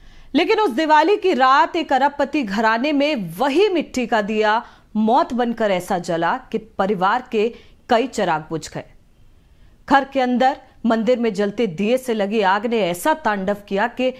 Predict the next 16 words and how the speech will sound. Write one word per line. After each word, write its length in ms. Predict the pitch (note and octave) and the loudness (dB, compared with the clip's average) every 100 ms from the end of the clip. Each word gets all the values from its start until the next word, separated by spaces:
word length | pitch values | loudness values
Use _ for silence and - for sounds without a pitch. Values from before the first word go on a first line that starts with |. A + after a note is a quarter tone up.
| - - _ | -16 -20 _
तीन 300 | C#4 D4+ D4+ | 0 0 0
जिंदगियां 680 | D3 F#3 G#3+ A#3 C#4+ C#4+ G3 | -2 -2 -2 0 0 0 -2
धुआं 280 | - F3 D3+ | -4 -6 -4
हो 160 | D#3+ | -6
गई। 200 | C3+ C#3+ - _ _ _ - _ - - - | -8 -10 -12 _ _ _ -20 _ -20 -20 -2
रोशनी 380 | G#3+ A#3 - C4 | 2 2 0 -4
के 120 | A#3 | -2
त्योहार 580 | G3 G#3+ G3+ A3+ A#3 B3+ | -2 0 0 2 2 2
में 280 | C4 C#4 G3+ | 0 0 0
बेटे, 300 | F#3+ F3+ F#3+ | -2 0 -4
बहू 420 | E3+ F#3 G#3+ A3+ | 0 -2 0 0
और 80 | G3 | 0
नौकरानी 520 | F3+ E3 F#3+ F3 G3+ | -2 -4 -2 -2 -2
की 120 | - | -4
मौत 300 | E3 F3+ A3 | -4 -4 -4
से 280 | - B3 | -2 0